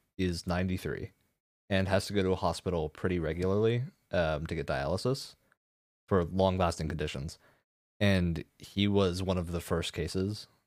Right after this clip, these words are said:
in Massachusetts because of that, because the hospital got contaminated early on, and because he has to go there or else he'll die, he ended up getting it, which now means that that coworker can't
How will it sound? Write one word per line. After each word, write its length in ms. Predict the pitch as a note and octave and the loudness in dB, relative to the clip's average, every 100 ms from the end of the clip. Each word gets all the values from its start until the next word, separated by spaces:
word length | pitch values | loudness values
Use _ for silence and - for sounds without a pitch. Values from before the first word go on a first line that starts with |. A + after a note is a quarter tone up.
| _ _ _ _ _ _ | _ _ _ _ _ _
in 520 | F#2 F#2 E2+ E2 E2 - | 0 0 0 -2 -6 -4
Massachusetts 640 | F2+ E2+ D#2+ E2 D#2+ G2+ - | -2 -2 -4 -6 0 -2 -2
because 300 | - G2 F2+ | -4 -2 0
of 80 | A2 | 2
that, 240 | C#3 - - _ _ _ | 2 2 -6 _ _ _
because 300 | G2+ G2 F2 | 0 2 0
the 100 | F2+ | -2
hospital 640 | - F#2+ F#2 F2+ F2 D#2+ D#2 | 2 2 2 0 0 0 -2
got 180 | E2 C#2 | -4 -4
contaminated 680 | E2 - F2 F2 E2 D#2+ D#2 - - | -6 -4 -2 -2 -2 -4 -6 -12 -10
early 260 | E2+ E2 | -6 -4
on, 360 | D#2 D#2 F#2 B2 - _ _ _ - | -4 -4 -4 -4 -8 _ _ _ -6
and 360 | F#2 E2 D#2 | -4 -2 -4
because 340 | E2 F2+ F#2+ E2+ | -6 -4 -4 -4
he 180 | F2 E2 | -6 -4
has 260 | F2+ E2 | -4 -4
to 100 | - | -4
go 160 | D#2 D#2 | -4 -4
there 260 | E2 E2+ | -4 -2
or 260 | F2+ C#2 D#2 | -2 -4 -4
else 240 | D#2+ - - | -6 -8 -8
he'll 140 | D2+ | -6
die, 460 | - F#2+ F2+ D2+ - - - _ _ _ _ _ | 0 2 2 0 -10 -16 -20 _ _ _ _ _
he 140 | - G2 | 0 2
ended 180 | F#2+ F2+ | 2 0
up 140 | E2 - F#2 | -2 -4 -6
getting 240 | F#2 G2 F#2+ | 0 2 2
it, 240 | E2+ F2 _ | 0 -4 _
which 300 | F#2 F2+ - | -6 -4 -2
now 140 | F#2+ | -2
means 340 | F2 E2+ E2 - | 0 -2 -4 -2
that 240 | F2 E2 | -2 0
that 180 | E2+ - | -2 -2
coworker 480 | - G2 F2+ E2+ E2 | 2 4 2 0 -4
can't 320 | - F2 - | -4 -4 -4